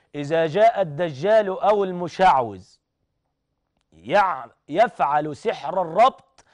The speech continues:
عند الرجل، أول شيء ي-، يرسل له شيطان يتمركز في منطقة المخ. يعني بمجرد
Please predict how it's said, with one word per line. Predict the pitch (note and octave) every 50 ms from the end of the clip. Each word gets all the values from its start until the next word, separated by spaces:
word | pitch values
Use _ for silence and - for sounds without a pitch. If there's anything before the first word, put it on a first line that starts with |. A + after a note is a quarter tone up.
| _ _ -
عند | - F3 G3+ G3+ D#3 G3+
الرجل، | F#3 F#3 G3+ A#3+ C4 G3+ A#3+ C#4+ D4 B3+ A#3+ - _ _ _ _ _ _ _ _ _ _ -
أول | A#3 B3 A#3+ G#3+ F#3 F3 F3 E3+ D#3+ C3+
شيء | - - F#3 A3 B3 C4+ C4+ C#4+ - _ _ _ _ _ _ _ _ _ _ _ _ _ _ _ _ _ _ -
ي-، | C3+ D3 E3 E3+ E3 E3 D3+ C#3 D3 - _ _ _ _ _ _ _
يرسل | C#3+ D#3+ A3 C4+ C#4 G#3+ - - - G3 F#3 F3 F3
له | G#3 B3 G3+ F3 F#3+ G3 F#3
شيطان | - - G3 F#3 F3+ E3+ - - A3 A#3 A#3+ A#3+ A#3+ B3 A#3+ A#3+ A#3 A3+ A#3 A#3+ _ _ _ _ _ _ _ _ _ _ _ _ -
يتمركز | D#3 F3 F3 - F#3+ F#3 F#3+ A3 C4 B3 G#3+ F3+ _ - F#3 F3+ C#3+ - -
في | - - F3 F3 E3 D#3+ D3+
منطقة | D3+ D#3+ D#3+ D#3 C#3+ - _ A3+ A#3+ - - A#3+ B3 - A#3
المخ. | A3 A3 G#3+ G#3+ G3 - - - _ _ _ _ _ _ _ _ _ _ _ _ _ _ _ _ -
يعني | A2+ C3 C3 C#3+ D3 D3+
بمجرد | D3+ D#3+ D#3+ D#3+ E3 D#3+ D#3 G3+ G#3 G#3 F#3 D#3+ C#3 A2+